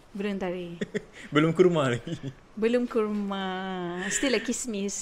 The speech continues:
Speaker 1: Just the raisins. Oh. Okay, so the first <laughs> meet up, it was during... Uh, ni, open house. Is it?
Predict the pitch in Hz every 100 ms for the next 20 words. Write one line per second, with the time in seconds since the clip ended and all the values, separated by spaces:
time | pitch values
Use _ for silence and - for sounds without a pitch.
0 | - - - - 214 208 202 190 190 208
1 | 208 190 190 - - - - 226 466 359
2 | 196 - - - - - 214 208 208 254
3 | 247 - 277 - - 349 226 233 - -
4 | - 208 170 - - - 247 262 233 254
5 | 254 262 269 262 262 262 262 262 262 269
6 | - - - - - - - - - -
7 | - - - - - - - - - -
8 | - - - - - 202 202 196 202 202
9 | 202 202 220 226 190 180 180 180 - -
10 | - - - - - - - - - 233
11 | 233 240 180 170 - - - - - -
12 | 208 330 -